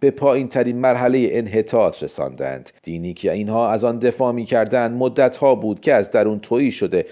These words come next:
و پوسیده بود و هر ضربه‌ای کافی بود که به حیات آن خاتمه دهد و به همراهش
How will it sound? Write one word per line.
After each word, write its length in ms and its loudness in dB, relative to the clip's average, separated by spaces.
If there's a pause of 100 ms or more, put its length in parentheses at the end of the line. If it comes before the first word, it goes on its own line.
(240)
و 80 4
پوسیده 560 -2
بود 360 -4
و 100 2
هر 200 2
ضربه‌ای 480 2
کافی 420 0
بود 280 -8
که 120 -2
به 100 0
حیات 400 2
آن 180 -2
خاتمه 540 -2
دهد 380 -4
و 60 2
به 140 -4
همراهش 560 0